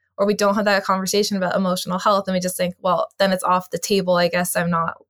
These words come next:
engaging in self-care." A similar kind of thing where I think about it actually with our kids as a way of life and something that we start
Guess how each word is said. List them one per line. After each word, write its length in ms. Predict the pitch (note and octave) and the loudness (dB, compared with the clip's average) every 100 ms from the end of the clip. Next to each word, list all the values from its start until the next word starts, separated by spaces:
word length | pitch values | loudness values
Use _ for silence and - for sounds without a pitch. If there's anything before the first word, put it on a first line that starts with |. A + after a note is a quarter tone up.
| _ | _
engaging 460 | F#3 F3+ E3+ F3 E3+ | -4 0 0 0 -2
in 120 | F3 | -4
self-care." 720 | - E3 - - F3 E3+ B3+ - - - - - _ - | -4 -6 -8 -6 -2 -2 -2 -6 -20 -18 -20 -20 _ -4
A 60 | |
similar 420 | A3 A#3+ A#3+ A#3+ A3 | -2 2 2 4 2
kind 240 | A#3 G#3+ | 2 0
of 100 | G#3 | 0
thing 280 | - G3+ G3+ | 0 2 2
where 160 | G3+ | 2
I 140 | - A3+ | 2 0
think 180 | D4+ C#4+ | -2 0
about 160 | A3+ | 2
it 60 | G3+ | 2
actually 240 | G3+ G3+ | 0 -2
with 100 | G3 | -2
our 80 | F#3 | -2
kids 240 | F#3 G3 | -2 -4
as 100 | F#3+ | 0
a 80 | F#3 | 0
way 200 | F3+ F3+ | 2 4
of 160 | F#3 F#3 | 2 0
life 320 | F3 F#3+ A#3+ | 0 0 0
and 140 | A#3 A3 | -4 -4
something 240 | A3 C4+ | -4 -2
that 120 | C4+ | 0
we 120 | A3+ | 0
start 480 | A3 - G3 G3 F#3+ | -2 0 4 4 2